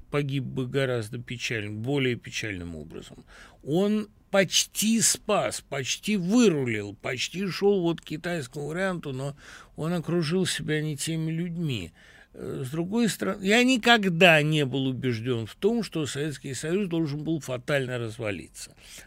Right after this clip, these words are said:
Были у него варианты, но, э, Горбачев, к сожалению, как и большинство, э, российских деятелей на престоле, во-первых, окружил себя бог знает кем,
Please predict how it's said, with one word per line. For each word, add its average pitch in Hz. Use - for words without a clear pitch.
Были 214
у 185
него 143
варианты, 110
но, 151
э, 147
Горбачев, 160
к -
сожалению, 170
как 143
и 143
большинство, 139
э, 117
российских 120
деятелей 117
на 120
престоле, 190
во-первых, 165
окружил 143
себя 131
бог 127
знает 147
кем, 226